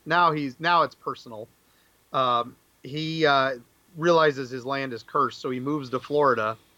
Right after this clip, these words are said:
and, uh, they call him Two-Toed Tom because he lost a toe. Uh, somehow they got a toe off of him. Uh, but as he moves to Florida, he sees the tracks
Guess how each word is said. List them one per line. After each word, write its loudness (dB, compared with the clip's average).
and, 2
uh, -2
they -6
call 2
him -4
Two-Toed 0
Tom 2
because -6
he -8
lost -4
a -14
toe. -6
Uh, -2
somehow 2
they 0
got -2
a -2
toe -6
off -16
of -18
him. -20
Uh, 2
but 2
as -6
he -12
moves -2
to -4
Florida, 2
he -12
sees -10
the -6
tracks -4